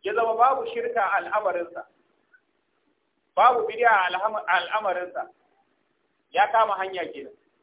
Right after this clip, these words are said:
To, duk yadda mutum ya sai da aikata ayyukan da ake tunanin na alkhairi ne, in dai akwai shirka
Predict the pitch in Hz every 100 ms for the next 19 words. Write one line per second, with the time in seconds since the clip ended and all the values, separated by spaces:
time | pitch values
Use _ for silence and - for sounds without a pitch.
0 | _ _ _ _ _ _ _ _ _ _
1 | _ - 214 262 277 311 302 233 220 240
2 | 226 226 226 220 - 233 - 208 208 190
3 | 220 247 220 - 180 190 - 196 175 175
4 | 190 220 196 165 180 175 226 285 285 _
5 | _ _ _ _ _ _ _ _ - 240
6 | 277 240 226 226 226 247 254